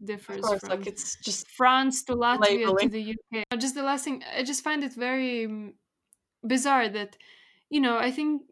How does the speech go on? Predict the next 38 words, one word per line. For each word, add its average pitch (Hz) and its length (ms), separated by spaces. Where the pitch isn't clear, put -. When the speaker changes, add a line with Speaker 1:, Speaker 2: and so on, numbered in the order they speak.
Speaker 2:
most 247 440
countries, 226 600
for 247 140
example, 233 300
I 233 100
can 247 140
speak 233 300
maybe 196 300
just 196 260
for 202 120
Europe 190 440
in - 100
this - 180
case, - 360
like, 220 220
they 247 240
acknowledge 220 540
that 185 240
the 196 380
healthcare 208 520
systems 202 440
are 196 120
in 196 140
crisis 196 760
and, 190 200
you 247 80
know, 262 120
in 269 140
general, 285 260
the 220 100
social 220 520
protection 202 800
system 202 400
is 202 100
in 190 120
crisis. 202 500
But 226 160
then 285 280